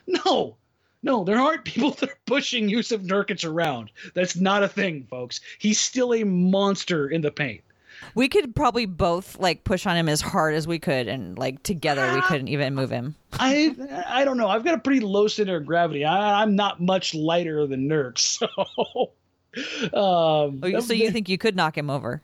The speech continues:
Speaker 1: I, I could push him off his spot. I did. I can at least say that if, if for nothing, just because I, I'm a, a foot shorter and the same size, <laughs> basically.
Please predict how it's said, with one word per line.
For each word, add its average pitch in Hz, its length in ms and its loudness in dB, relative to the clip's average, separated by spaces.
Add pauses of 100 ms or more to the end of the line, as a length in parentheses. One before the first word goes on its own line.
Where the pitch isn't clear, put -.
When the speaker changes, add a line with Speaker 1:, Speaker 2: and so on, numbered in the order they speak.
Speaker 1:
I, 247 260 2
I 339 140 2
could 427 160 0
push 294 220 0
him 254 100 2
off 208 160 0
his 185 140 -6
spot. 147 320 -4 (260)
I 101 160 0
did. 101 280 -4 (1000)
I 226 100 0
can 226 140 0
at 233 80 2
least 269 300 2
say 220 180 4
that 185 260 0
if, 180 160 -2 (300)
if 254 220 0
for 214 120 -2
nothing, 208 560 -2
just 190 160 -4
because 196 400 0
I, 175 460 0
I'm 170 260 -2
a, 165 160 -2 (160)
a 175 100 -2 (240)
foot 220 300 0
shorter 180 540 -2
and 175 260 0
the 160 60 0
same 175 320 0
size, 147 340 -2
<laughs> - 0 -
basically. - 880 -6